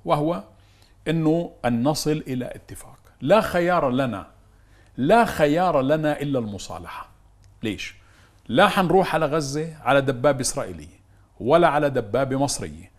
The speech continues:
ولا بندور على إنه أهلنا في غزة يقتتلوا. إذن شو ضل؟ ليس لنا خيار إلا المصالحة بالحوار. بالمجمل العام، إحنا وصلنا إلى اتفاق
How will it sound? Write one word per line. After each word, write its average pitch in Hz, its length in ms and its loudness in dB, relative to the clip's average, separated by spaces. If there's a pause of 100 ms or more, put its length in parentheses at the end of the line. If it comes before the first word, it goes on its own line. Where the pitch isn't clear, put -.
(240)
ولا 175 640 4
بندور 143 720 2
على 143 380 2
إنه 151 240 -2
أهلنا 143 300 -2
في 131 140 -4
غزة 131 320 -2
يقتتلوا. 123 580 -2
إذن 156 200 0
شو 156 160 0
ضل؟ 131 340 -2 (800)
ليس 185 420 4
لنا 156 380 0
خيار 135 500 -4
إلا 127 160 -2
المصالحة 123 600 -6
بالحوار. 135 720 -4 (1080)
بالمجمل 175 640 4
العام، 135 500 -6 (720)
إحنا 139 240 2
وصلنا 160 460 0
إلى 139 340 -4
اتفاق 131 640 -10